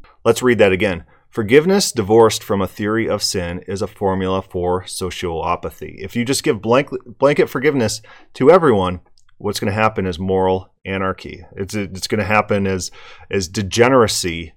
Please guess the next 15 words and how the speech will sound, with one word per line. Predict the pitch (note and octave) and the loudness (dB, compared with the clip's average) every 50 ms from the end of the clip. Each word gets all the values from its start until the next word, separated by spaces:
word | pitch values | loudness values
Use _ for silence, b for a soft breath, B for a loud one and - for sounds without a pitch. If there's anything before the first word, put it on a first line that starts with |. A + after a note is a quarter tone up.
| _ _ - | _ _ -12
wide | F#2 F#2 F#2 F#2+ F#2+ F#2 F#2 F2+ E2+ | -6 -2 0 2 2 2 0 -2 -4
scale | - - - G2+ G2 F2+ E2 D#2+ | -8 -8 -4 -2 -2 -2 -2 -4
because | E2+ F#2 F2 - - G#2 F#2 | -6 -10 -12 -8 -10 -4 -2
there's | A2 G#2+ G2+ F#2 G2+ | 0 0 0 0 0
no | A2 A2 A2 A2+ | 0 2 2 2
standards. | A2 - - - B2 B2 B2+ B2 G2 D#2+ - - - - - - b b b b b b b _ | 2 0 -4 0 2 2 2 2 0 -2 -6 -10 -14 -18 -18 -20 b b b b b b b _
There's, | - G#2 G#2 G2 E2+ | -4 -2 -2 0 0
there's, | G#2 G#2+ G2+ F2 E2 G2 | 0 0 0 -2 -6 -4
there's | G2+ G#2+ G2+ F2+ | -4 -4 -2 0
nothing | A2+ A#2 A#2 - A#2+ A2 G#2 | 0 -2 0 0 -2 0 0
to | G#2 | 0
hold | F2+ A2 G#2 F#2 | 0 0 -2 0
people | - A2 G2 - G2 F#2+ | -2 -6 -4 -2 -4 -4
accountable | F2 - - G#2+ G#2+ G#2 F#2+ E2 E2+ D#2+ | -4 -4 -4 -2 -2 -2 -2 -4 -6 -8
to. | - - - C3+ A2 F2 D2+ - | -10 -8 -4 -4 -4 -4 -6 -10